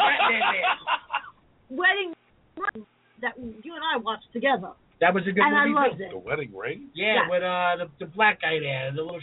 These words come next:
Speaker 1: short, funny black guy.
Speaker 3: Kevin Hart?
Speaker 1: Kevin Hart. It was actually a really good movie.
Speaker 2: No.
Speaker 3: Oh, The Wedding Ringer.
Speaker 2: Ringer,
Speaker 1: Ringer,
Speaker 2: sorry,
Speaker 3: yeah.
Speaker 2: Ringer.
Speaker 1: It was,
Speaker 2: No.
Speaker 1: it was on right after Cocktails.
Speaker 2: <laughs> Notebook.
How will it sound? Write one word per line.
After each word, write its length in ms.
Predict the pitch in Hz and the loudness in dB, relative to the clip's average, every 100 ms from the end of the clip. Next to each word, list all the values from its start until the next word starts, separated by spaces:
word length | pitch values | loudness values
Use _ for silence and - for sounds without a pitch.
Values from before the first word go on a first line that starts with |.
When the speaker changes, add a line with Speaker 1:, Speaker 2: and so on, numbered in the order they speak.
| - | -6
Speaker 1:
short, 160 | 180 - | -6 -4
funny 160 | 175 165 | -6 -6
black 320 | 170 160 - | -2 -2 -2
guy. 240 | 127 113 107 _ _ _ - | -8 -8 -10 _ _ _ 0
Speaker 3:
Kevin 220 | 143 139 | 4 6
Hart? 300 | 117 147 175 180 | 6 6 4 2
Speaker 1:
Kevin 220 | 185 175 | 0 2
Hart. 260 | 185 240 - | 2 0 -4
It 880 | - _ _ _ _ _ _ _ - | -20 _ _ _ _ _ _ _ -4
was 120 | 175 214 | 2 4
actually 280 | 233 226 | 2 2
a 40 | 202 | 0
really 220 | 196 196 | 0 -2
good 100 | 214 | -4
movie. 320 | 247 226 139 - | -4 -6 -8 -8
Speaker 2:
No. 340 | 139 160 180 | 0 4 4
Speaker 3:
Oh, 0 | |
The 120 | 165 | 4
Wedding 320 | 160 180 180 151 | 4 4 2 2
Ringer. 400 | 170 185 113 - - 233 | 0 2 -2 -4 -10 0
Speaker 2:
Ringer, 320 | 226 233 294 202 | 2 2 2 0
Speaker 1:
Ringer, 80 | - | 0
Speaker 2:
sorry, 320 | 339 285 247 | 4 4 4
Speaker 3:
yeah. 100 | 233 135 | 2 0
Speaker 2:
Ringer. 320 | 226 220 185 - - - _ _ - _ - | 0 -2 -6 -14 -20 -20 _ _ -20 _ -10
Speaker 1:
It 40 | 269 | 0
was, 0 | 349 | 2
Speaker 2:
No. 160 | 453 | 4
Speaker 1:
it 80 | 466 | 2
was 160 | 285 277 | 0 2
on 200 | 311 247 | 2 4
right 80 | 269 269 | 2 2
after 160 | 240 | 0
Cocktails. 560 | 214 233 254 - 165 156 - - - - - - | -2 -2 -2 -6 -8 -10 -14 -20 -18 -16 -8 -8
Speaker 2:
<laughs> 560 | - - - _ - - | -8 -14 -14 _ -20 -14
Notebook. 720 | 269 381 539 539 370 - - | 0 4 4 2 0 0 -2